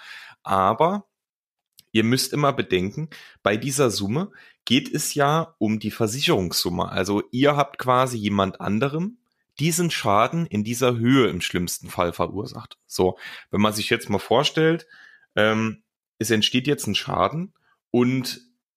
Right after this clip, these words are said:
es kommt raus, ähm, in der Schadenbearbeitung, dann auch mit den Schadenregulierern, mit Sachverständigen et cetera, dass, ähm, dieser Schaden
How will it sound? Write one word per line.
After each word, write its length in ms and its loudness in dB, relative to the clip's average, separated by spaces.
es 160 -4
kommt 300 -2
raus, 680 0
ähm, 340 -2
in 140 -2
der 100 2
Schadenbearbeitung, 1120 2
dann 280 0
auch 280 0
mit 160 0
den 120 -2
Schadenregulierern, 1160 0
mit 160 -2
Sachverständigen 840 -2
et 140 -6
cetera, 500 -2
dass, 300 -2
ähm, 480 2
dieser 300 -2
Schaden 640 0